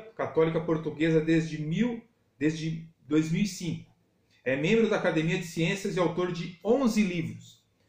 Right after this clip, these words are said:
Então, o que me chamou a atenção nesta obra, é, de Portugal,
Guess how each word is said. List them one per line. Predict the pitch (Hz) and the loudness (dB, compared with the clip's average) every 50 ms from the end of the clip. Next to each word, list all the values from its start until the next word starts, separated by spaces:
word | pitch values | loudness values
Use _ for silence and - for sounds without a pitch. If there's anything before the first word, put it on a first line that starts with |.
| _ _ _ _ _ _ | _ _ _ _ _ _
Então, | _ 254 269 262 466 - - - _ | _ 4 4 4 2 0 -6 -10 _
o | - 220 | -8 -8
que | - 320 | -8 -8
me | 320 285 214 | -6 -6 -2
chamou | - 233 220 214 185 | 0 2 2 2 0
a | |
atenção | 165 190 175 156 - - - 214 233 226 - - - - _ _ _ _ _ _ _ _ _ _ _ _ _ _ _ _ _ _ | -2 -4 -6 -6 -6 -2 0 2 2 2 0 -4 -10 -18 _ _ _ _ _ _ _ _ _ _ _ _ _ _ _ _ _ _
nesta | 113 107 107 110 127 165 185 165 - - 131 | -2 0 2 2 2 0 0 -2 -2 0 2
obra, | 117 117 127 131 127 117 107 98 92 90 85 - - _ _ _ _ _ _ _ _ _ _ _ | 4 4 6 4 4 2 0 -2 -6 -8 -10 -12 -18 _ _ _ _ _ _ _ _ _ _ _
é, | 104 101 101 101 101 98 98 98 95 95 92 92 92 90 90 87 87 85 - - - | -12 -10 -8 -8 -6 -6 -6 -8 -8 -8 -10 -8 -8 -8 -8 -10 -10 -12 -14 -18 -18
de | - - | -16 -16
Portugal, | 117 - 139 131 117 117 113 104 107 135 165 165 135 110 - - - _ _ | -12 -8 -6 -6 -6 -6 -4 -2 0 0 0 0 0 -2 -6 -10 -18 _ _